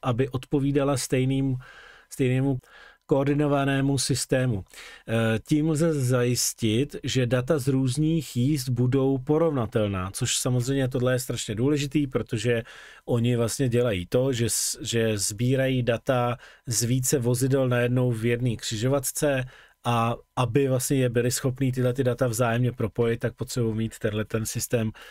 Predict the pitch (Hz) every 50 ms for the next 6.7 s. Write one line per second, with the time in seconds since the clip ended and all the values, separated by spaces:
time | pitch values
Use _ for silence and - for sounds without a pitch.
0 | - - - - - 123 110 107 104 - 120 - - 123 - - 110 90 - 107
1 | 113 - - 147 151 156 151 147 147 143 - - - - - - - - _ -
2 | 117 120 117 117 117 117 117 117 113 113 104 - - 139 143 147 143 143 143 143
3 | 147 139 - - 123 120 120 - - 165 160 160 165 165 - - 156 139 131 131
4 | 131 131 131 131 127 123 117 117 123 139 113 107 - 123 113 113 113 110 110 110
5 | 110 110 110 113 107 107 113 120 120 123 131 127 - 147 135 135 135 131 127 131
6 | 117 110 113 123 135 147 151 151 151 156 156 156 156